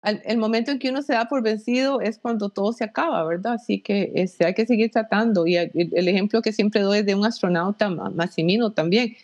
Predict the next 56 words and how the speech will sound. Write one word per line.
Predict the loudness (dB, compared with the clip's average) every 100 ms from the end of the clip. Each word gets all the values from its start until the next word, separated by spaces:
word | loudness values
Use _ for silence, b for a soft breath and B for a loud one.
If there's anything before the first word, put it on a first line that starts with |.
| _
él | 0
quería | 0 0
ser | 0 -2
astronauta | -2 -2 -2 -2 -4 -6 -6 _ _ _ _ 0
y | 0
trató | 0 0 -4
siete | 0 -2 0 0
veces. | -2 -2 -8 -10 _ _ _
Aplicó | -6 -2 0 0
la | 0
primera, | 0 0 0 0
la | -4
segunda, | -2 -2 0 -2
la | -4
tercera, | -2 -2 -2 -2
la | -2
cuarta, | -2 -2 0
y | 0 2
él | 0
seguía | -2 0 0
y | 0
seguía | -2 0 2
y | 2
no | 2 2 0 0
lo | 0
dejaban, | 0 0 -2 -6 -4
y | -2
la |
séptima | 0 -2 0 0
vez | -2
finalmente | -2 -2 -2 0
lo | -2
aceptaron. | -2 -4 -2 0 0
Si |
él | 0
hubi-, | 0 0
si | 0
él, | -2 0
si | -2
él | -2 -2
se | -2
hubiera | 0 0
dado | -2 -2
por | -2
vencido | -2 0 -2
la | -2
primera | -2 -2 0
vez, | 0
nunca | 0 0 0
hubiera | -2 -2
podido | -2 -2 -2
ser | -4
astronauta, | -4 -4 -4 -4 -2 -2
¿verdad? | -2 -4 -6 b _ _ _ -6
Así | -4 -2 -2
que | 0 -2 -4